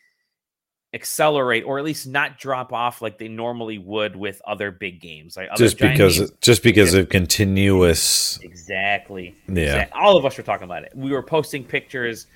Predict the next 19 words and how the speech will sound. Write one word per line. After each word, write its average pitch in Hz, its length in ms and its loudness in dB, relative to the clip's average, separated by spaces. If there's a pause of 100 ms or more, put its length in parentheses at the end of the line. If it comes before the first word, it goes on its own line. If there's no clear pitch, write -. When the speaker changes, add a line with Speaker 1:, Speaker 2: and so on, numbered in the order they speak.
(260)
Speaker 1:
We 127 100 -6
were 123 340 -2 (300)
giving 156 260 -2
each 147 160 -10
other 135 180 -6
tips - 360 -14
online, 117 760 -10 (120)
uh, 101 400 -8
and 113 140 -10
I 117 80 -6
th-, - 180 -18
yeah, 135 120 -4
I - 20 -6
think 131 180 -10
it - 20 -4
was 120 100 -8
just 120 120 -20
a - 160 -16
perfect, - 640 -6